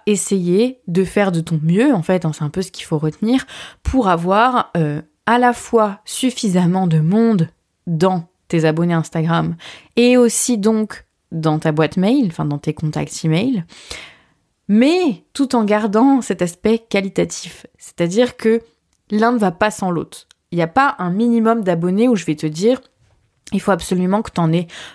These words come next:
euh, au moins mille sur Instagram pour commencer à en avoir au moins, euh, cent cinquante par email pour commencer à vendre.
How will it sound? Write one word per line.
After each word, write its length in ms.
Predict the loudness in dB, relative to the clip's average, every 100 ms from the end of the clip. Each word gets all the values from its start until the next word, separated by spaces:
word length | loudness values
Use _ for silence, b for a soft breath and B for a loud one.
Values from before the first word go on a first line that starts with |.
| B
euh, 200 | 0 0 2
au 80 | 0
moins 260 | 2 2
mille 320 | 4 4 4 2
sur 160 | -2
Instagram 500 | -2 -4 -4 0 0
pour 200 | -2 -8
commencer 420 | -2 -2 0 0
à 80 | 2
en 80 | 2
avoir 380 | 2 0 -2 0
au 140 | 0
moins, 340 | 2 2 2 0 B B B
euh, 380 | 0 2 2 0
cent 220 | 0 -2
cinquante 500 | 0 -2 0 0 -2
par 180 | -2 0
email 280 | 2 2 2
pour 160 | -2
commencer 280 | -2 -2 0
à 60 | 0
vendre. 340 | 0 -4 -10